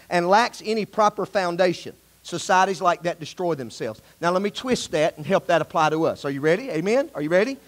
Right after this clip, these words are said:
Watch this. Try going to a church that doesn't communicate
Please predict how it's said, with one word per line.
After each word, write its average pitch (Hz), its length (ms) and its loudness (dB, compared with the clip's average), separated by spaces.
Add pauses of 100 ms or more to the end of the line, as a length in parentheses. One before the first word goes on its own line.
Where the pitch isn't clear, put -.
(140)
Watch 170 260 4
this. 165 260 -2 (320)
Try 262 500 6
going 247 340 4
to 247 140 -2
a 196 40 6
church - 540 -2 (300)
that 156 60 -12
doesn't 180 260 2
communicate 196 640 0